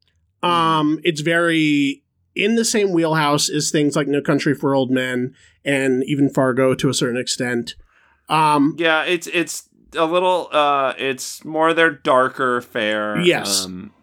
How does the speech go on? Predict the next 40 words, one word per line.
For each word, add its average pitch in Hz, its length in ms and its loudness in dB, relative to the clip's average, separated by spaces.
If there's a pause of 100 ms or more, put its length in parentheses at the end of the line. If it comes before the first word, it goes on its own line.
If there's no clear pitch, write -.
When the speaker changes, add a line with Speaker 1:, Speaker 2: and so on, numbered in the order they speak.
(160)
Speaker 1:
uh, 98 400 -10
it's, 110 300 -8
it, 120 200 -4 (520)
I, 160 240 -2
I 185 160 0
think 233 240 -6
the 220 80 -2
Coens, 160 720 -2 (100)
um, 110 460 -4 (400)
since 156 480 -2
the 131 220 0
Bard 202 520 0
himself, 220 880 -2 (420)
uh, 131 400 2
can 151 260 -4
very 160 220 2
distinctly, 151 640 -2
like, 127 380 -2 (240)
they 131 240 0
either 131 340 -2
do 110 160 -2
comedy 156 480 0
or 185 80 2
tragedy. 110 640 -2
Speaker 2:
Yes. 110 300 2
Speaker 1:
And 113 140 0
I 123 60 0
think 139 300 -6
that's 127 340 2
really 113 460 -4
fucking 104 440 -4
cool. 101 440 -4
I 110 100 -2
actually 110 360 -2
love 101 320 -4
that 87 180 -6
about 76 280 -10
them. 69 220 -10
Speaker 2:
Yes, 226 380 -2
and, 202 340 -2